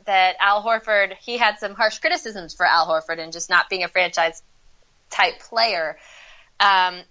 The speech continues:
and I asked Al about that in Atlanta, and he was just a pro's pro. He said, "I can't worry about that. I'm just trying to be the best player that I can be for my team." So,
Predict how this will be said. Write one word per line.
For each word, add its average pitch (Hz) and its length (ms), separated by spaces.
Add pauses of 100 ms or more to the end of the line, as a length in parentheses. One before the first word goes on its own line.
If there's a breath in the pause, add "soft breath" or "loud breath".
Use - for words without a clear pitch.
and 208 220
I 233 340
asked - 240
Al 247 240
about 214 380
that 214 320
in 214 120
Atlanta, 226 440 (240)
and 233 80
he 277 160
was 294 140
just 285 180
a 277 80
pro's 294 340
pro. 320 380
He 214 140
said, 208 200 (100)
"I 247 120
can't 381 320
worry 294 160
about 254 240
that. 254 200
I'm 269 200
just 294 260
trying 277 220
to 247 80
be 247 320
the 220 140
best 226 340
player 226 200
that 214 160
I 214 120
can 226 180
be 214 320
for 208 140
my 190 160
team." 160 420
So, 175 340